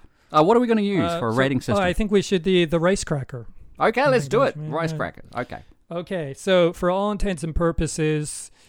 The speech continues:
Speaker 2: each time we do this rating system, if I like a movie, this movie is not Silence.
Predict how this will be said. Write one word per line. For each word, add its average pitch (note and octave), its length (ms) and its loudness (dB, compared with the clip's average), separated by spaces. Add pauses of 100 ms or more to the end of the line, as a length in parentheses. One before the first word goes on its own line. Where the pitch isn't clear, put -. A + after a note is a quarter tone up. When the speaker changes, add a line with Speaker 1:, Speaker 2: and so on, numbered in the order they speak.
(200)
Speaker 2:
each - 240 -6
time F3 220 -2
we D3+ 100 -2
do D3+ 180 0
this C#3+ 200 -4
rating D3+ 340 -2
system, C#3 600 -8 (460)
if D#3+ 160 -6
I D#3+ 100 0
like F3+ 260 -2
a E3+ 60 -2
movie, C#3+ 640 -4 (520)
this G#3+ 200 0
movie G#3 360 2
is E3+ 220 -4
not E3 220 -2
Silence. C#3 640 -6